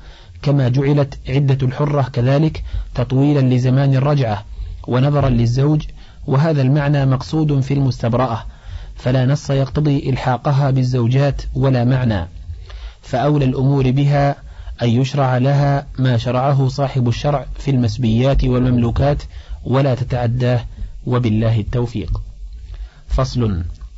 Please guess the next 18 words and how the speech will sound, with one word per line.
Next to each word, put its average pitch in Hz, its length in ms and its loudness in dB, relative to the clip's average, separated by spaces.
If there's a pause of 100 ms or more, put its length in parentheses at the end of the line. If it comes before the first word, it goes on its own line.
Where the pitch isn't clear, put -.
(480)
الحكم 127 380 0
الثاني 135 600 2 (420)
أنه 127 360 4
لا 120 140 2
يحصل 131 340 0
الاستبراء 131 920 0
بطهر 123 580 0 (100)
البتة، 120 500 0 (640)
بل 117 200 2
لا 110 100 2
بد 131 240 2
من 123 180 2
حيضة، 104 380 0 (560)
وهذا 127 400 2
قول 127 280 0
الجمهور 123 680 2
وهو 120 260 2
الصواب. 117 500 0